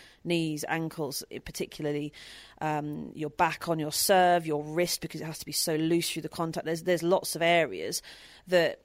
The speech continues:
if that's your issue, it can be <laughs> really, really tough to get the confidence back. And you sort of have a period of time that the physio says, "Okay, this is how long it's gonna be until you're rehabbed and you're back to full strength." And then there's another block of time, which is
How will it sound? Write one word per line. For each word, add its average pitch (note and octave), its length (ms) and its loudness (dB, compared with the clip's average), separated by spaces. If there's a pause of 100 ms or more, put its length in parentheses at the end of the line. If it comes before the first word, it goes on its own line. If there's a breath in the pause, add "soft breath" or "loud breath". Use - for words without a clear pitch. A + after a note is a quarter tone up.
(140)
if - 160 -4
that's F3+ 300 2
your F3 100 0
issue, D#3 460 0 (440)
it - 360 -6
can F3 280 -2
be E3+ 160 0
<laughs> - 20 -2
really, F3+ 600 -2 (380 loud breath)
really F#3 260 4
tough F#3 220 -2
to - 80 -12
get - 80 0
the - 80 -6
confidence G3+ 400 -4
back. D3+ 320 0
And E3 340 -4 (140)
you F3+ 120 -10
sort F#3 400 4
of E3 80 -10
have F3 140 -2
a E3 40 -8
period G3 300 4
of E3+ 80 -4
time F3 400 -2
that E3 120 -10
the D3+ 40 -8
physio E3+ 460 -2
says, D3+ 360 -2
"Okay, D#3 160 -10
this E3+ 200 -6
is E3+ 80 -8
how D#3+ 140 -4
long D#3+ 160 -2
it's D3+ 100 -10
gonna D#3 160 -8
be D#3+ 320 -4 (380 loud breath)
until D#3+ 260 -4
you're D3+ 200 -2
rehabbed D#3+ 560 -4
and D#3 180 -4
you're D#3 260 -2 (220)
back - 220 -2
to E3+ 100 -10
full D#3 220 -4
strength." G#3 460 -4 (340 loud breath)
And G3+ 120 -2
then G3+ 100 0
there's G3+ 180 2
another G#3 240 0
block G3 180 -2
of E3 120 -8
time, D#3 440 -4 (240 soft breath)
which - 240 -4
is E3+ 340 -2